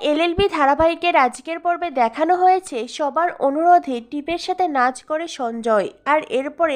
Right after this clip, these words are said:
নাচ গানে মেতে ওঠে টিপ সঞ্জয়ের বাসর। এদিকে গীতা তার স্বস্তিকের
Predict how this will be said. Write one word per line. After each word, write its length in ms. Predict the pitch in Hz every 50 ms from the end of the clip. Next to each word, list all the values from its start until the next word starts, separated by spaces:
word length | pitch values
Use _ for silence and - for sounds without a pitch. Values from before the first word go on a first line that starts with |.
| 254
নাচ 300 | 254 254 254 254 277 262 - 294
গানে 220 | 320 320 320 339
মেতে 380 | 330 285 262 254 247 247 - 294
ওঠে 340 | 311 311 311 311 277 226 214 220 - _ _ _ _ _ _ _ _ -
টিপ 180 | 349 392 403 392
সঞ্জয়ের 560 | - - - 294 277 285 277 269 311 311 320 302
বাসর। 420 | 240 247 226 233 - 254 233 208 185 160
এদিকে 380 | - 302 339 285 381 370 392 415 392
গীতা 360 | 285 254 277 302 294 - 339
তার 220 | 339 381 370 381
স্বস্তিকের 640 | 370 - - 285 262 262 - - 320 302 330 339